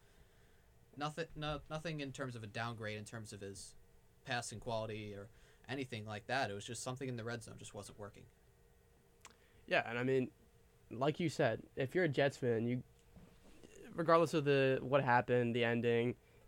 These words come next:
Speaker 2: you gotta love the fight from Mike White. I mean, that's not even trying to rhyme there, but it, the guys rally around him,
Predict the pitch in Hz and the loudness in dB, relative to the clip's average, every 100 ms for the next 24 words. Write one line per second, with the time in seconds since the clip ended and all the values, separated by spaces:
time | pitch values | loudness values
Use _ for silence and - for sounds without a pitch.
0 | - 143 151 160 143 120 - 127 107 - | -4 4 8 8 6 2 2 6 6 4
1 | - 123 107 - - 69 - _ 117 107 | 0 2 2 0 -2 -2 -4 _ -2 0
2 | 110 123 - - - 135 117 113 120 107 | 0 -2 -4 -10 0 2 2 0 0 0
3 | 117 127 120 110 90 98 101 - - - | 4 4 4 2 0 -2 -4 -4 -10 -18
4 | - - - - - 143 139 131 139 143 | -18 -18 -20 -16 -6 -2 0 2 4 10
5 | 156 151 147 143 135 131 131 127 131 127 | 12 12 12 10 10 10 8 8 8 6
6 | 127 | 6